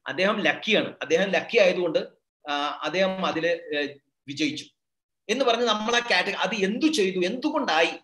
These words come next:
എന്ന് നമ്മൾ പഠിക്കാനോ അദ്ദേഹം തുടർന്ന ആ പാത നമ്മൾ തുടരാനോ, ആ, മുതിരാതെ നമ്മൾ മാറി നിൽക്കുന്നത് കൊണ്ട് നമ്മുടെ success late ആവും. അല്ലെങ്കിൽ നമുക്ക് success ആവാൻ പറ്റില്ലേ? ആർ സി എം എന്ന് പറയുന്ന ഈ പ്രസ്ഥാനത്തിൽ ആർക്കാണ് successful ആകാൻ പറ്റാത്തത്?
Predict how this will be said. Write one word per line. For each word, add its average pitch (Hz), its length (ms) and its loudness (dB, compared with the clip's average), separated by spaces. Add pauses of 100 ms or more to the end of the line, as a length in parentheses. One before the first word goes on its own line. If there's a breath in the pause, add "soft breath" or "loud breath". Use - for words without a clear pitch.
(280)
എന്ന് 254 160 2
നമ്മൾ 220 220 2
പഠിക്കാനോ 180 840 0 (160)
അദ്ദേഹം 233 520 2
തുടർന്ന 226 340 0
ആ 214 180 4 (160)
പാത 185 280 4 (460)
നമ്മൾ 202 280 -2
തുടരാനോ, 180 760 0 (200)
ആ, 160 40 0 (460)
മുതിരാതെ 175 760 2 (120)
നമ്മൾ 240 200 2 (100)
മാറി 220 360 2
നിൽക്കുന്നത് 240 460 0
കൊണ്ട് 147 420 -4 (240)
നമ്മുടെ 269 320 -2
success - 460 -6
late 214 320 2
ആവും. 165 300 0 (720)
അല്ലെങ്കിൽ 269 260 4
നമുക്ക് 262 220 2
success 277 420 -4
ആവാൻ 262 200 2
പറ്റില്ലേ? 277 400 -2
ആർ 185 220 2
സി - 140 -8
എം 247 120 2
എന്ന് 240 160 2
പറയുന്ന 226 320 0
ഈ 226 160 -8
പ്രസ്ഥാനത്തിൽ 220 540 -2
ആർക്കാണ് 277 460 4
successful 202 520 -4
ആകാൻ 190 240 2
പറ്റാത്തത്? 170 480 -2